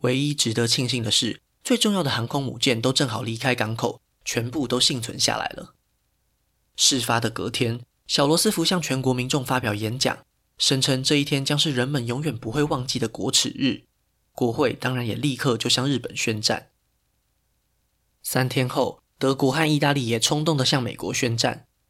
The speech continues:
美国终于不可避免地被拖进了第二次世界大战的风暴中心。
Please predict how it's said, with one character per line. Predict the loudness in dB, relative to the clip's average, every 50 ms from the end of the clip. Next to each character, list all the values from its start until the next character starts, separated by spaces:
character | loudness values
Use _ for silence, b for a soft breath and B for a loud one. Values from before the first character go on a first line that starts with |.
| _ _ _
美 | 0 2 2
国 | 4 4 2 4
终 | 4 4 4
于 | 2 2
不 | 0 -2 -4
可 | -4 -6 -4
避 | 0 2 2
免 | 2 2 -2 -4
地 | -6 -8 -2
被 | -2 -2 0
拖 | 2 0 0
进 | 2 2 2
了 | 0 0
第 | 0 2 2 2
二 | 4 2
次 | 2 0 -2
世 | 0 0 2
界 | 2 2
大 | 2 2 0
战 | 0 -2 -4
的 | -4 -6
风 | -6 -4 -4 -4 0
暴 | 0 0 0 0
中 | -2 -4 -4 -2 0
心。 | 0 0 0 0 -4 -6